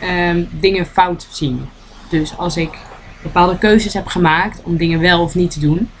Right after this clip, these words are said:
dan ga ik me die zelf verwijten en dan ga ik me daar schuldig over voelen. En denk ik, "Had ik dat nou maar niet gedaan? Had ik nou maar niet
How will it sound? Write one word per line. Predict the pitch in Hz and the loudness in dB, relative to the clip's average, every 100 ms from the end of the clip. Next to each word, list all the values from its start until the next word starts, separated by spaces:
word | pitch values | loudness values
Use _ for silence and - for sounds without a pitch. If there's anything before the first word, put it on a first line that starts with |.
| - - | -20 -8
dan | - | 0
ga | 190 | 2
ik | |
me | 175 | 2
die | 170 165 | 0 0
zelf | 170 170 | 0 -2
verwijten | 175 160 160 156 156 | -2 2 0 0 -8
en | |
dan | 156 | -8
ga | - | -6
ik | 170 | -2
me | 165 | 0
daar | 156 | -2
schuldig | - 190 170 - | -2 -2 -2 -2
over | 165 160 | -6 -6
voelen. | - 156 151 | -4 -2 -2
En | 160 | -4
denk | 156 | -2
ik, | 156 151 - - | -2 -6 -10 -2
"Had | 208 | 0
ik | 202 | 0
dat | 180 | 2
nou | 170 | 2
maar | 151 | 4
niet | 170 185 | 2 0
gedaan? | 160 143 139 - - - - - - - | -4 -4 -6 -10 -16 -18 -18 -20 -20 -2
Had | 208 | 2
ik | 214 | 4
nou | 202 190 | 4 2
maar | 185 | 2
niet | 196 - - | 2 0 -8